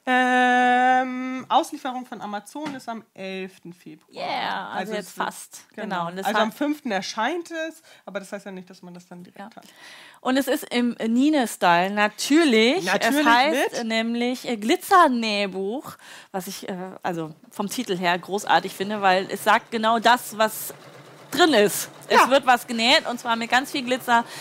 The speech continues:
Speaker 2: mit Hologrammfolien, mit, äh, ja, am besten sagst du selber, mit, mit Gedöns drin, mit, mit, äh,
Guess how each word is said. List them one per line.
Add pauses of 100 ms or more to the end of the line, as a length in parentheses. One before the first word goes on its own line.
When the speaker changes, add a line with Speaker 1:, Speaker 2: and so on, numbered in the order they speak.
(220)
Speaker 2:
mit
Hologrammfolien,
mit, (200)
äh,
ja,
am
besten
sagst
du
selber,
mit,
mit
Gedöns
drin,
mit,
mit,
äh,